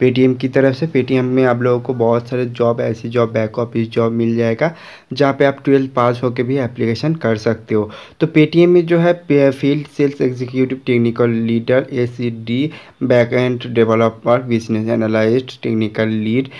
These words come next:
लीड फ्रंट एंड डेवलपर, बैकएंड डेवलपर, डेवलपर इंजीनियर, इस तरह की बहुत सारे जॉब्स यहाँ पे जो है अवेलेबल है। तो आप लोग यहाँ पे ईजीली एप्लीकेशन कर सकते हो। अभी बात कर लेते हैं application करने के details क्या रहेगा। तो यहाँ पे Paytm के लिए अगर आप application करना चाहते हो,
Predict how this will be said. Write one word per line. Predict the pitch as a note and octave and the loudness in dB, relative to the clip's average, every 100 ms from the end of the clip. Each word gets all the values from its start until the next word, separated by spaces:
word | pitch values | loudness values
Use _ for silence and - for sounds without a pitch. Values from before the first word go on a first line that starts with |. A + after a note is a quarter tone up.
| - - | -20 -8
लीड | B2 C3 C#3+ | 0 0 0
फ्रंट | - C#3+ C3+ C3+ | -4 0 2 2
एंड | B2+ A#2 | 0 2
डेवलपर, | A#2 A2+ A2+ A2+ B2+ C3+ | 4 4 2 0 0 0
बैकएंड | B2 A2 A2 A#2 A2 A#2+ | 0 -2 -2 -4 -4 0
डेवलपर, | A2 A2 G#2+ G#2+ A2+ A#2+ | 0 0 -2 0 -2 0
डेवलपर | A2 G#2+ G#2+ G#2+ A#2+ | -2 -2 -4 -2 -4
इंजीनियर, | B2 A2 A#2 C3+ | -4 -4 -2 -4
इस | C3 B2 | -6 -4
तरह | C3 B2 | -4 -2
की | B2 A#2+ | -6 -4
बहुत | A2+ A#2+ B2+ | -2 0 -2
सारे | - C#3+ | -4 -6
जॉब्स | B2+ A2+ A2+ A2 | -2 -2 -2 -4
यहाँ | A#2 A2 A#2 | -6 -6 -4
पे | A2+ A2+ | -4 -4
जो | B2 A2+ | -6 -4
है | G#2+ A#2+ - - - - | -2 -2 -6 -12 -16 -2
अवेलेबल | A2+ A2 A2+ A2 A2+ | 0 2 2 4 0
है। | G#2+ C#3 | 0 -2
तो | D#3+ A#2 | 0 0
आप | G#2 A2+ | 0 0
लोग | G#2+ | -2
यहाँ | G#2+ | 0
पे | G#2+ A#2 | 0 0
ईजीली | A2+ G#2+ A2+ | 0 -2 0
एप्लीकेशन | A#2 G#2+ - A#2+ A#2+ B2+ B2 | 0 -2 -8 -12 -8 -10 -6
कर | A2+ A#2 | -4 -4
सकते | C3 B2+ - | -6 -10 -4
हो। | E3+ G3 - - - | -4 -6 -14 -12 -6
अभी | B2+ D3+ | -2 0
बात | D3+ D3+ | 2 0
कर | - D3+ | 0 0
लेते | D3+ D3+ | 0 0
हैं | D#3+ | 0
application | C3 B2+ C3 C3 C3+ C3+ | 0 -4 -4 -4 -2 -4
करने | C3+ B2 B2 B2 | -2 -2 0 -2
के | C3+ | -4
details | B2 A#2 G#2+ C3+ C3+ - | -4 -6 -2 -4 -4 -2
क्या | C3 | 0
रहेगा। | C3 C3 C3 E3 | 2 2 0 -2
तो | F#3+ C3+ | -2 0
यहाँ | A#2 A2+ | 0 0
पे | A#2 | -6
Paytm | A#2+ A#2+ B2+ B2+ C3 | -4 -6 -4 -6 -6
के | C#3+ | -6
लिए | C#3 | -4
अगर | C3 C3 | -2 -2
आप | C3+ | -2
application | A#2+ B2 B2 A#2+ B2 | -4 -4 -6 -4 -6
करना | A#2+ B2 A#2 A2+ | -4 -2 -2 -2
चाहते | A#2 A#2 A#2 | -2 -4 -2
हो, | E3+ | -2